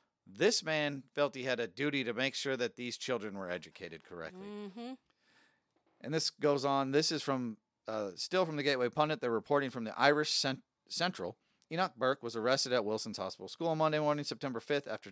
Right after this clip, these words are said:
Speaker 1: disobeying the court order and sitting in an empty classroom. That sounds like a protest to me.
Speaker 2: Uh-huh.
Speaker 1: A sit-in.
Speaker 2: Yep.
Speaker 1: This, this is crazy.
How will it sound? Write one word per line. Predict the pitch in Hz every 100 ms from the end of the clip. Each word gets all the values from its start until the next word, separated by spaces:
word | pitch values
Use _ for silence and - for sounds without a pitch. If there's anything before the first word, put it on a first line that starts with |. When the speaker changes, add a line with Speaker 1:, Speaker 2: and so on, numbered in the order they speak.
| -
Speaker 1:
disobeying | 165 190 147 139 131
the | 113
court | - 165 175 -
order | 120 113 110 _ - _ -
and | 110
sitting | - - 165 156 156 127
in | 127
an | 113
empty | 110 117 123
classroom. | - 110 95 - 80 80 _ _ _ _ _ _ _ _ _ _ _ _ _ -
That | -
sounds | 175
like | 151
a | 120
protest | 160 151 107 -
to | 90
me. | 82 - _
Speaker 2:
Uh-huh. | 196 190 240
Speaker 1:
A |
sit-in. | 233 - - 190 143 87 80 _ _ _ _
Speaker 2:
Yep. | 165 208 _ _ _ _ _ _ _ _ _ _ _ _ _ _ _ _ _ _ _ _ _ 175
Speaker 1:
This, | 143 - - _ _
this | 135 190
is | 196 -
crazy. | - 117 82 78